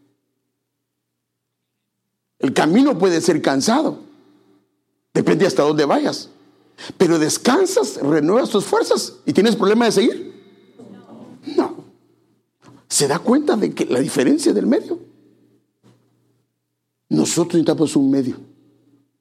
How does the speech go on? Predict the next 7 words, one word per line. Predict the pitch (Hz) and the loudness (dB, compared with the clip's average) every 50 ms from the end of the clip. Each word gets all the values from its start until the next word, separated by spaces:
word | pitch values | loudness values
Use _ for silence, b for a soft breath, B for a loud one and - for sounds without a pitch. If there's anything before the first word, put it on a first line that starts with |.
| _ _ _ _ | _ _ _ _
Porque | _ - 156 - - 165 | _ -2 -2 0 0 0
si | - - - 143 | 0 0 0 0
no, | 139 156 196 262 349 359 - B B B B B | 2 2 2 2 0 0 -4 B B B B B
nos | - 175 131 120 | -2 -2 0 0
vamos | 156 202 247 254 - | 2 2 2 2 0
a | 180 | -2
cansar. | 127 - 143 143 - 262 302 - | -2 -2 -2 0 0 0 -2 -2